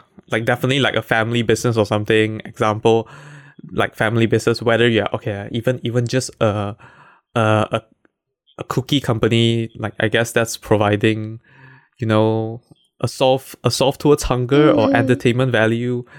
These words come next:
Speaker 1: happiness value, something like that, satisfaction value, something like that. That is kinda a
Speaker 2: Mm, mm,
Speaker 1: value-ish,
Speaker 2: mm.
Speaker 1: uh, yeah. But yeah, I did have this thought, 'cause, like, I don't know, like, living, f-, uh, f-,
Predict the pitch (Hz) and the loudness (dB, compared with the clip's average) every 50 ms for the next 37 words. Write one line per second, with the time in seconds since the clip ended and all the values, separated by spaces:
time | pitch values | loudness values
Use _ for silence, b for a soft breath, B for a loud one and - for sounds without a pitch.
0 | B B B B B - 123 123 - 123 120 127 127 120 - - 117 110 110 113 | B B B B B -4 -4 -4 -2 -2 0 0 0 -2 -2 -2 0 0 2 4
1 | 117 123 117 - 117 110 110 120 113 110 104 107 - - 113 113 123 - - 113 | 2 2 2 0 -2 -2 -2 -2 0 0 0 0 0 -2 -2 -2 -2 -2 -2 -4
2 | 113 - - 120 117 110 107 107 117 113 - 107 107 110 110 101 101 104 107 117 | -4 -4 -6 -2 0 0 2 2 0 0 0 -2 -4 -2 -4 -2 -2 -4 -2 0
3 | - - - 117 113 - - - - 117 117 110 104 104 107 - - - - - | 0 -2 0 -2 -6 -8 -10 -6 -4 -4 -2 -2 -6 -8 -10 -8 -4 -4 -2 0
4 | 107 107 107 110 110 107 - 110 110 - 110 101 101 - b b b b b b | 2 2 4 4 4 2 2 -2 -4 -4 -8 -10 -12 -14 b b b b b b
5 | b b b b _ - 50 50 - b b b b b b b b b _ _ | b b b b _ -12 -12 -12 -12 b b b b b b b b b _ _
6 | _ _ _ _ _ _ _ _ _ - 151 202 233 - 123 123 175 233 - - | _ _ _ _ _ _ _ _ _ 0 0 0 2 0 0 2 0 0 0 -2
7 | 107 - - 117 113 - - 113 - - - 160 160 - - - - _ _ _ | -4 0 0 0 0 0 -2 -2 -2 0 -2 -2 -2 -2 -4 -6 -8 _ _ _
8 | _ _ _ _ _ _ _ _ _ _ _ _ _ - - - 147 156 139 120 | _ _ _ _ _ _ _ _ _ _ _ _ _ -8 -2 0 0 2 2 2
9 | 113 117 - - B B B B B B _ _ _ _ - 143 160 175 175 226 | 0 0 -2 -4 B B B B B B _ _ _ _ 0 4 4 4 4 4
10 | 240 240 208 - - _ _ - _ _ _ _ _ _ _ _ _ _ _ _ | 0 0 -2 -6 -8 _ _ -20 _ _ _ _ _ _ _ _ _ _ _ _
11 | _ _ _ _ _ _ _ _ - - - - - - 135 131 127 127 127 127 | _ _ _ _ _ _ _ _ -16 -16 -16 -16 -6 -2 0 2 2 2 2 2
12 | 131 - - - - - - | 0 -2 -2 -6 -14 -18 -20